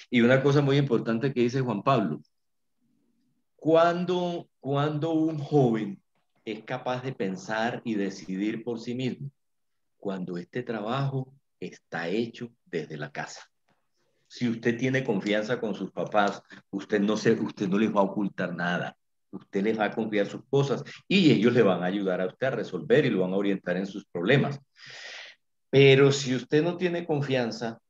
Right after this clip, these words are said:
y no tiene, eh, esa aceptación en la casa, entonces usted va, va a buscar un amigo, va a buscar yo no sé quién, vienen los malos consejos y los malos caminos. Entonces, muchachos,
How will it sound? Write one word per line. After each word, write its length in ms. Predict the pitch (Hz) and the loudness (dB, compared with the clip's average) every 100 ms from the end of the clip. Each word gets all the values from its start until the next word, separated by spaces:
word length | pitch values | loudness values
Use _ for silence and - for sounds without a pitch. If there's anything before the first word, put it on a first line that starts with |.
| - | -4
y 140 | 110 | 0
no 200 | 113 123 | 2 0
tiene, 640 | 147 151 151 151 151 147 _ _ _ _ _ | 2 2 4 2 0 -6 _ _ _ _ _
eh, 920 | - 127 113 104 98 92 92 95 120 147 | 0 4 6 6 4 2 0 0 4 4
esa 200 | 147 156 | 4 0
aceptación 680 | 151 120 - 98 120 120 | -8 -10 -8 -6 -4 -2
en 100 | 139 | -2
la 120 | 143 143 | -2 0
casa, 340 | 110 98 107 _ 98 | -2 -4 -10 _ -12
entonces 480 | 92 90 87 104 | -10 -8 -8 -8
usted 280 | 107 - 107 | -8 -2 0
va, 220 | 104 104 98 95 | 0 0 -4 -2
va 60 | |
a 100 | 95 | -2
buscar 280 | 101 - 107 | -2 -2 0
un 140 | 107 107 | 0 0
amigo, 400 | 107 135 135 110 | 0 0 0 2
va 80 | |
a 100 | 101 | 2
buscar 300 | 101 - 107 | 0 -4 -6
yo 100 | 104 | -4
no 120 | 107 98 | -4 -4
sé 180 | 90 | -6
quién, 460 | 85 - 131 139 131 - - _ | -8 -2 0 0 -2 -10 -18 _
vienen 380 | 98 101 104 110 | 0 2 2 0
los 160 | 98 | 0
malos 300 | 98 98 - | 0 -2 -4
consejos 500 | - 120 110 113 123 | -8 -4 -2 -2 -2
y 20 | |
los 160 | 98 90 | -2 -2
malos 280 | 82 80 - | -4 -8 -6
caminos. 560 | 98 151 202 - - _ _ _ _ _ | -6 -4 -4 -8 -16 _ _ _ _ _
Entonces, 340 | 95 92 101 127 | -10 -6 -2 -2
muchachos, 680 | 113 - 143 143 123 - | -2 -2 -2 -2 -4 -8